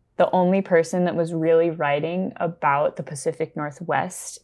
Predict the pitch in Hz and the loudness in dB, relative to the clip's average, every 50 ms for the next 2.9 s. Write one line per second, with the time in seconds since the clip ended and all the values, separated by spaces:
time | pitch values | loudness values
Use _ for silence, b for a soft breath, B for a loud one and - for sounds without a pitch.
0 | _ - 160 151 160 - 170 151 - - - - - - 139 139 156 165 175 175 | _ -2 -2 -2 -2 -2 -2 -2 -2 -2 -6 -12 -10 -6 -4 -4 -2 -2 -4 -4
1 | - - 175 156 - - 165 156 160 160 170 170 175 196 185 180 180 - - - | -2 -4 -4 -4 -2 -4 0 2 2 0 0 0 0 0 0 0 -2 -8 -14 -14
2 | - - 165 160 156 160 165 175 180 185 196 190 180 180 175 165 170 | -6 -2 0 0 2 2 2 4 4 4 2 2 4 4 4 4 2